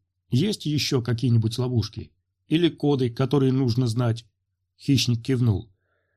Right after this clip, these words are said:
"Только код двери на другом конце. Один, один, три, четыре". Подаван посмотрела на Лорна.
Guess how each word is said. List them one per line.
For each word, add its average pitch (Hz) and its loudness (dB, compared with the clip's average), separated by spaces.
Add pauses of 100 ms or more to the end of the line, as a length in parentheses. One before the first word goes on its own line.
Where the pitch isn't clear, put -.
(460)
"Только 160 2
код 160 0
двери 151 0
на 113 2
другом 120 2
конце. 117 -2 (560)
Один, 139 0
один, 147 0
три, 131 0
четыре". 104 -2 (720)
Подаван 131 0
посмотрела 117 -2
на 120 4
Лорна. 92 -2